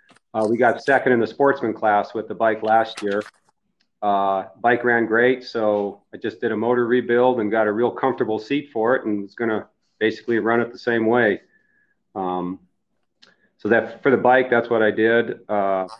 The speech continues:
I had a great pit crew with, uh, all the people that Eric mentioned. We had three trucks coming down to support me. And let's see, as far as myself, uh, I got a job actually working construction as a laborer. So,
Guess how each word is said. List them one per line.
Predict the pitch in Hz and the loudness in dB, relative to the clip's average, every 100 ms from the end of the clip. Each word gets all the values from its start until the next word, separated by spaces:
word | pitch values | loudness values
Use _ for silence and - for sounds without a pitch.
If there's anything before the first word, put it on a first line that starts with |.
| _ _ _ _ - | _ _ _ _ -2
I | 127 | 2
had | 123 | 4
a | 110 | 4
great | 120 127 123 - _ _ _ _ | 4 4 2 -8 _ _ _ _
pit | - 170 170 | 0 0 0
crew | - 139 143 165 - - | 0 4 4 4 -2 -6
with, | 117 107 - | -4 -4 -2
uh, | 110 101 95 - _ | -2 0 -4 -8 _
all | 117 113 | 0 0
the | 101 | 0
people | - 120 120 | 2 2 2
that | 110 104 | -4 -2
Eric | 113 113 110 | 0 -2 -2
mentioned. | 110 107 117 110 | -2 -2 -4 -2
We | 107 | 0
had | 104 - | 0 0
three | 131 123 | 0 0
trucks | 127 120 - | 0 -2 -4
coming | - 117 113 | -6 -2 -2
down | 110 110 113 113 | 0 2 0 -2
to | 104 | -8
support | - - 120 117 | -18 -4 -2 -2
me. | 110 113 113 _ _ _ _ _ _ _ _ _ _ _ - | -2 -6 -8 _ _ _ _ _ _ _ _ _ _ _ 2
And | 143 160 170 175 175 165 131 - - | 4 6 6 4 4 2 -4 -18 -6
let's | 156 - | -4 0
see, | 156 - - | 0 0 -2
as | 127 | -2
far | 156 156 | 2 4
as | 147 | 4
myself, | 135 123 - 143 151 - | 2 0 0 0 0 0
uh, | 131 120 117 - _ - | -2 0 -2 -6 _ -10
I | 120 | -2
got | 147 | 0
a | 151 | 0
job | 139 147 147 | 2 2 4
actually | 135 135 139 | 2 0 -2
working | 120 131 131 139 | -2 -2 -2 -4
construction | 127 117 - 147 139 - 139 | -2 -6 -6 -2 -2 -2 -4
as | 127 | -2
a | 120 | -2
laborer. | 131 147 151 104 90 90 _ _ _ _ | 0 0 0 -4 -6 -10 _ _ _ _
So, | - 147 123 117 | -4 2 4 2